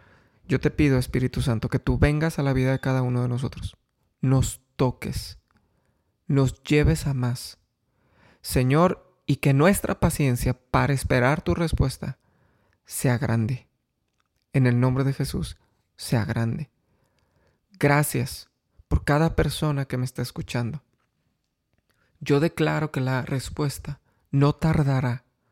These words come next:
mucho tiempo, que la respuesta no tardará mucho tiempo en el nombre de Jesús. Señor, ayúdanos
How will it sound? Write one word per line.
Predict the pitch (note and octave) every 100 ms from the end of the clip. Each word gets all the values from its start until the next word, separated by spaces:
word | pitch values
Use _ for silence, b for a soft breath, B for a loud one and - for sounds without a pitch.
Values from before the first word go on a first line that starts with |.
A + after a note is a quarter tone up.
| _ _ _ _ _ _ _
mucho | C3 D3 C#3 -
tiempo, | - B2+ A2+ - - - _ b b b b b
que | - C3
la | C3
respuesta | B2+ - D3+ D3+ - E3
no | D3+ D#3+ E3
tardará | F3 E3+ D#3+ D3 C#3+ C#3+ - _ -
mucho | C#3 D3 C#3+ - D3 - _ _ _ -
tiempo | C3+ B2+ A2+ A#2+
en | A#2+
el | A#2+
nombre | C3 C#3 C3
de | B2
Jesús. | A#2+ D3+ - - - _ _ _ _ _ _ _ _ _ _ _ _ _ _
Señor, | - B2 B2 C#3 D3+ -
ayúdanos | B2+ C#3 C#3+ C3+ A#2 B2 -